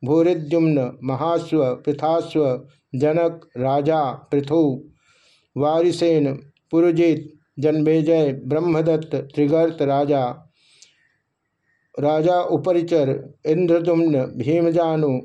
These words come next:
गौरपृष्ठ अनघ लय पद्म मुचकुंद भूरिद्युम्न प्रसेनजित अरिष्टनेमि सुद्युम्न पृथुलाश्व अष्टक एक सौ मत्स्य एक सौ नीप एक सौ गय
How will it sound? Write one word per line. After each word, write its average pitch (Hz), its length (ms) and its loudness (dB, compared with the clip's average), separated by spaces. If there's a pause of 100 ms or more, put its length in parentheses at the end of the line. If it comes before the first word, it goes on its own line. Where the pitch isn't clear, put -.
गौरपृष्ठ 156 840 0
अनघ 139 680 -2
लय 139 480 0 (120)
पद्म 151 460 -2 (400)
मुचकुंद 160 800 0 (480)
भूरिद्युम्न 160 840 0
प्रसेनजित 156 1120 -2 (320)
अरिष्टनेमि 160 880 0
सुद्युम्न 151 840 -2 (360)
पृथुलाश्व 160 920 0 (100)
अष्टक 143 600 -4 (760)
एक 170 320 2
सौ 165 260 2
मत्स्य 151 640 -2 (120)
एक 165 260 2
सौ 160 260 0
नीप 147 640 0
एक 165 240 0
सौ 156 240 0
गय 151 460 0